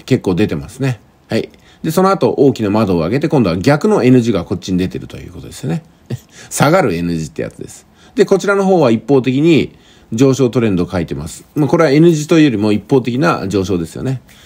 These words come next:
で、こちらの方も、まあ、どっちかというと一方的な下落があって、またこちらには細かいN字が入ってるってとこです。基本的にはね、上昇している曲線の中に、直線の中にはN字がたくさん入ってるんですよ。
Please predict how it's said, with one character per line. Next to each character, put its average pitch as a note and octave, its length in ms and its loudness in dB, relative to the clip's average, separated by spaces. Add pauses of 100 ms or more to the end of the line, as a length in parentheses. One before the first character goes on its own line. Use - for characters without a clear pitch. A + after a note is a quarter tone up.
(160)
で、 F3 160 2
こ E3 120 -2
ち D#3 80 -2
ら D#3+ 80 4
の D#3+ 80 2
方 D#3 100 2
も、 A2 200 0
ま C#3 160 -2
あ、 B2 40 -2
ど B2 120 0
っ - 20 0
ち - 80 -8
か F#3 80 0
と - 60 -10
い - 20 -18
う - 20 -12
と G2+ 80 0
一 F2+ 140 -4
方 A2+ 100 2
的 F#2 140 -4
な G2 120 -2
下 F#2 140 0
落 F#2 200 -4
が F#2 100 -2
あ - 40 -4
っ - 40 -10
て、 - 200 0
ま A3+ 120 2
た F3+ 140 -2
こ - 120 -8
ち C#3+ 100 -4
ら D3+ 80 4
に C3+ 100 2
は F#2+ 80 -4
細 D#3+ 220 -2
か F3 140 2
い A2+ 80 2
N G#2 140 0
字 F#2+ 120 -4
が E2 260 -4 (380)
入 G#2 140 -2
っ E2+ 40 -2
て D#2 140 -10
る C2+ 40 -16
っ - 20 -20
て - 140 -20
と D#2 80 -10
こ E2 100 -10
で F2+ 60 -12
す。 - 180 -14 (300)
基 A3 120 0
本 B3 100 4
的 C4 160 2
に C4+ 80 0
は D3 80 2
ね、 G#2 200 0
上 E3 200 2
昇 F3 340 2
し - 100 -6
て E3+ 120 4
い E3 40 6
る D#3+ 400 2
曲 C3 220 -4
線 C#3+ 200 2
の C#3+ 80 2
中 B2 240 -2
に、 F2 100 -6
直 B2 120 -2
線 C3+ 200 2
の C3+ 60 4
中 A2+ 160 -2
に F#2 100 -2
は G2+ 160 -2
N E3 180 4
字 E3+ 100 2
が E3+ 80 2
た E3+ 120 -10
く - 60 -14
さ A3 100 -2
ん E3+ 40 -2
入 A2+ 120 -2
っ F#2 40 -8
て G2 100 -8
る F2+ 80 -4
ん D#2+ 40 -8
で - 60 -14
す - 40 -18
よ。 - 100 -16